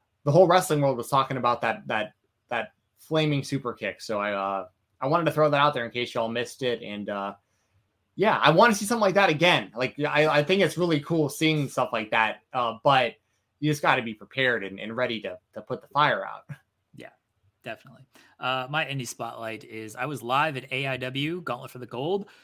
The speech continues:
Speaker 2: this past Saturday. Uh, we had John Thorne on the show last week to talk about it. He promised some surprises and a lot of A I W, like, kind of mainstays from, from back in the day that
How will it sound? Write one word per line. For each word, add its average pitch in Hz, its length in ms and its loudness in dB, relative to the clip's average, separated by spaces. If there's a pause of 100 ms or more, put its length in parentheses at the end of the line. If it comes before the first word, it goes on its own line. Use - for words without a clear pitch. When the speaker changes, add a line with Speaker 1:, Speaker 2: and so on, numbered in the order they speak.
(140)
Speaker 2:
this 160 140 -8
past 156 280 0
Saturday. 185 580 2 (180)
Uh, 127 120 -4
we 127 100 -2
had 120 100 -4
John 139 240 0
Thorne 147 320 -4
on 131 80 -6
the 127 80 -6
show 127 180 -6
last 120 340 0
week 143 260 -2
to 127 60 -8
talk 131 220 -2
about 135 200 0
it. 123 40 -6
He 151 80 2
promised 247 400 4
some 226 120 -6
surprises 135 760 4 (240)
and 139 540 0
a 131 60 0
lot 165 200 6
of 220 140 -2
A 180 180 4
I 180 80 6
W, 175 480 2
like, 139 240 -2
kind 139 180 0
of 127 220 -4
mainstays 151 560 -2
from, 139 220 -6
from 139 160 -10
back 131 180 -2
in 151 80 -6
the 143 80 -4
day 135 240 0
that 123 160 -4